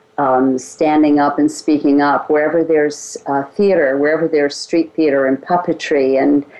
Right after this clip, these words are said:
um, humor, in the, in the actual gatherings, it's,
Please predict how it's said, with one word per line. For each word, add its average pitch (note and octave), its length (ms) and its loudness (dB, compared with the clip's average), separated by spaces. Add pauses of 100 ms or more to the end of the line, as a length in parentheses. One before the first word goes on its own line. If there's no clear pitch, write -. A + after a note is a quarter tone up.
(280)
um, D3+ 220 2
humor, A#3+ 520 0 (420)
in F3 240 2
the, E3+ 260 0
in F#3 220 2
the F3+ 160 4
actual E3+ 420 -2
gatherings, D3+ 840 -2 (520)
it's, - 440 -2